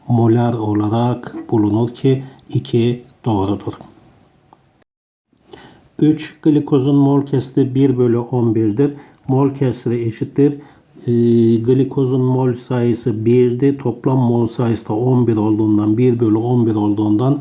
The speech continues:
üç de doğrudur. Bize hangiler doğrudur dediğine göre vereceğimiz cevap bir, iki, üç, E'dir.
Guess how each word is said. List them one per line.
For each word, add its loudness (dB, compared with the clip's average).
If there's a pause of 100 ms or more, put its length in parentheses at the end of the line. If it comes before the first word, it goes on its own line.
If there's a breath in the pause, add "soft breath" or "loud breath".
üç -2
de 0 (140)
doğrudur. -4 (480 loud breath)
Bize 0
hangiler 0
doğrudur -2
dediğine 0
göre 0
vereceğimiz 0
cevap -2
bir, 2
iki, 0
üç, 2 (100)
E'dir. -2